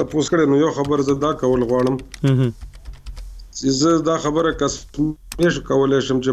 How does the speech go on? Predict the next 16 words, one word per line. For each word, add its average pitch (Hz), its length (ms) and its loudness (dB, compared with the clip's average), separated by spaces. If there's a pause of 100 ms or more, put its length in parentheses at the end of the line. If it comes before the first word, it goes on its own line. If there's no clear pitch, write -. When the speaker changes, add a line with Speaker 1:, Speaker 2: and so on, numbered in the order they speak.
Speaker 1:
ما 143 100 2
په 135 240 0
ژوند 165 180 2
کې 147 200 -2
کله 127 200 2
یخې 135 160 -2
اوبه 127 280 2
یا 123 140 4
بوتلې 113 460 0
نه 101 60 2
دي 95 280 -2
څښلي. 82 300 -6 (640)
Speaker 2:
ښه. 123 180 2
Speaker 1:
تازه 113 200 2
اوبه 95 180 0
څښم. 85 240 -4